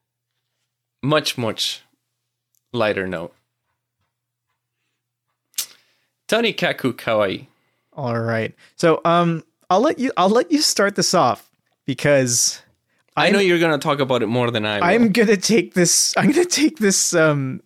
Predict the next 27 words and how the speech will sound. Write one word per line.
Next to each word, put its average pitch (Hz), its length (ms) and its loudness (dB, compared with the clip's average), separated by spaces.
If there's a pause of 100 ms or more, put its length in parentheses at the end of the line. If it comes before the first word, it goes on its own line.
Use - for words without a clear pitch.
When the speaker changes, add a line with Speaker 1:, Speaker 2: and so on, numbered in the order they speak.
(480)
Speaker 2:
initial 156 400 2
thoughts 143 300 0
into 139 300 -2
a 123 80 0
really 131 280 0
weird 127 220 -2
direction. 110 440 -4 (340)
Um, 131 500 -2
Speaker 1:
Okay, 160 500 0
great. 123 500 -2 (540)
<laughs> - 260 -6 (600)
Um, 135 520 2
well, 175 260 0
I'll, 143 220 0
I'll 143 100 2
briefly 160 480 -2
read 147 180 0
you 139 80 0
my 123 140 0
notes. 120 260 -2
I 120 60 2
don't 202 140 0
have 220 160 -2
many 143 240 0
notes 117 320 -4
on 120 160 -2
it. 135 200 -6